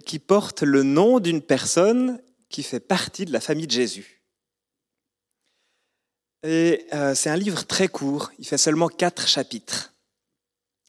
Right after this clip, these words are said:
Si vous êtes un bon lecteur, une bonne lectrice, vous pouvez même lire le livre de Ruth en une heure. Et pourtant, c'est un livre qui est extrêmement riche, il contient vraiment beaucoup de choses. Et je trouve personnellement qu'il nous aide beaucoup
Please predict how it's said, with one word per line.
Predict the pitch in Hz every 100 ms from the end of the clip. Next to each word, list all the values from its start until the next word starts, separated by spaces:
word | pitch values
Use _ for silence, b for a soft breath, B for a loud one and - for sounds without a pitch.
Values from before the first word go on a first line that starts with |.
| _ _ _
Si | -
vous | 131 123
êtes | 117
un | 107
bon | 104 147
lecteur, | 156 139 - 139 190 185
une | 113 101
bonne | 95 170
lectrice, | 143 - - 190
vous | -
pouvez | 131 123
même | 143 175 -
lire | 139 135
le | 135
livre | 139 135
de | 139
Ruth | 127 139
en | 139
une | 131 117
heure. | 101 117 - _ _ _ _ _ _ _ _
Et | -
pourtant, | 143 160 226 233
c'est | -
un | 131
livre | 190 151
qui | 143
est | 170 - -
extrêmement | 202 - - - - 147 131 123 113
riche, | 101 95 -
il |
contient | - 120 - 127 -
vraiment | 107 117 147 143 120
beaucoup | 120 -
de | -
choses. | 113 87 - - _ _ _ _ _ _ _ _ - b b b b b
Et |
je | 113
trouve | 196 180
personnellement | 156 143 147 131 120 131 170
qu'il | - 143
nous | 131 123
aide | 135 131
beaucoup | 110 123 175 - 160 196